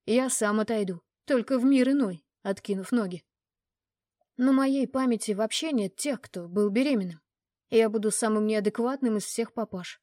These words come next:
жёны которых беременны. «Джаред!» зовёт Лизи, в то время как я придумываю собственное самоубийство прямо перед плакатом родов.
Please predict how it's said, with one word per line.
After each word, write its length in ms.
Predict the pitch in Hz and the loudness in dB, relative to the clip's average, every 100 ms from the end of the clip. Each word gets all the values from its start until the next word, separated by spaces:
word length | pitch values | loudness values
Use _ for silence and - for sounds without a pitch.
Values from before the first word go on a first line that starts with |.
| - | -10
жёны 360 | 196 214 190 | -4 -4 -4
которых 380 | 190 202 196 190 | -6 -6 -4 -4
беременны. 500 | 202 233 185 180 175 - _ _ _ _ _ _ _ _ _ | 0 0 0 -4 -12 -16 _ _ _ _ _ _ _ _ _
«Джаред!» 560 | 240 196 254 262 202 - _ _ _ _ _ _ _ | -4 0 2 0 -2 -10 _ _ _ _ _ _ _
зовёт 440 | 214 220 208 208 214 | 0 2 4 0 0
Лизи, 340 | 254 208 185 | 0 0 -4
в 80 | - | -6
то 120 | 208 | -2
время 300 | 214 214 196 | 0 0 -2
как 220 | - 190 | -6 -8
я 200 | - 240 | -4 -4
придумываю 560 | - 214 233 214 202 208 | -2 0 2 2 2 0
собственное 560 | - 233 - 220 214 | 0 -4 -4 -2 0
самоубийство 800 | 208 240 247 277 214 185 - 175 - _ - | 0 2 2 2 0 -4 -6 -12 -14 _ 0
прямо 320 | 233 208 202 | 2 2 0
перед 260 | 214 208 | 0 0
плакатом 460 | - 240 220 196 220 | 0 -2 -2 -2 0
родов. 400 | 254 208 180 _ | 2 0 -4 _